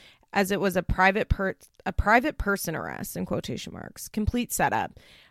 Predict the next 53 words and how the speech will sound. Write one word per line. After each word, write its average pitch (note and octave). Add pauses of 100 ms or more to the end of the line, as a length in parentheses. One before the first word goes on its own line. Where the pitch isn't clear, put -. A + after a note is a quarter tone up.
I've F#3
had G#3+
a G#3
very G3+
traumatizing F#3+
year, E3
and E3
I E3+
don't E3+
deserve F3
to -
be E3
attacked, -
bruised, F3
men F#3
on F#3+
me, F3
and E3
battered. D3+ (400)
As G3+
a G#3+
single A3+
mother, F#3+
to -
be F3+
harassed, F3
battered, E3+
and F3
conspired A#3+
against F3
as F3
a F3
paying F#3+
customer, E3+
Grandmaster F#3+
Records F3
should F3
fire F#3
their A3+
management F3+
and E3+
security E3+
for -
all E3
contributing F#3
to F3+
attacking F3
one F3+
person F3+
out E3
of E3+
three E3
people. -